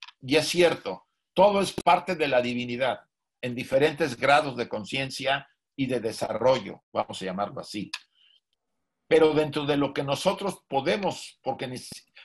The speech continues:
hay muchos seres que se sacrifican para que nosotros vengamos a la, al plano físico, ¿sí? Desde que nacemos, ah,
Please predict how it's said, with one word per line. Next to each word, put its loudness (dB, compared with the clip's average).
hay 2
muchos -2
seres 0
que -6
se -8
sacrifican -2
para 4
que -6
nosotros -4
vengamos -2
a -4
la, -4
al -4
plano -2
físico, -14
¿sí? -8
Desde -8
que -8
nacemos, -4
ah, -2